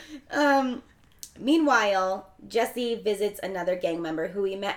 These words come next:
earlier. He's just kind of a small part. His name's Ed Miller. He's kind of, like, one of the dim-witted followers of Jesse James. He's there 'cause he does a good job, but he's not smart at all. He's probably, like,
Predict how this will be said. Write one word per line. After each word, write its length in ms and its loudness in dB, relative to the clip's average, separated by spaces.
earlier. 640 0
He's 180 -10
just 180 -16
kind 160 -8
of 60 -8
a 60 -12
small 280 -6
part. 300 -4
His 80 -10
name's 340 -8
Ed 240 -8
Miller. 440 -8
He's 160 -6
kind 220 2
of, 80 2
like, 200 0
one 320 -4
of 120 -2
the 80 2
dim-witted 680 0
followers 600 -4
of 120 -14
Jesse 340 -6
James. 460 -6
He's 220 -14
there 180 -2
'cause 140 -10
he 80 -10
does 200 -6
a 60 -6
good 160 -6
job, 240 -4
but 140 -4
he's 200 -10
not 260 -8
smart 320 -8
at 100 -6
all. 180 -4
He's 140 -10
probably, 320 -12
like, 320 -14